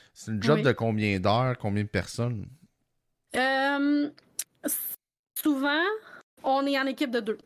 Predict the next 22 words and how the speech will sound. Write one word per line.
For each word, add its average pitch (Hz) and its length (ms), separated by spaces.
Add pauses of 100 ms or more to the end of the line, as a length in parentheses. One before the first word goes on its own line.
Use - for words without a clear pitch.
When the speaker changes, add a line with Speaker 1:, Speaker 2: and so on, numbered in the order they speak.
(200)
Speaker 1:
Ok. 110 300
Speaker 2:
Euh, 208 600
on 226 140
est 233 120
toujours 254 300
deux. 220 360 (520)
Euh, 202 260
ça 226 220
dépend, 285 460
ça - 480
dépend, 302 500 (920)
euh, 254 220
ce - 160
que 294 100
le 262 140
client 269 340
a - 40
demandé 247 420
comme 240 160
service, 233 400
ça 220 220
dépend 247 640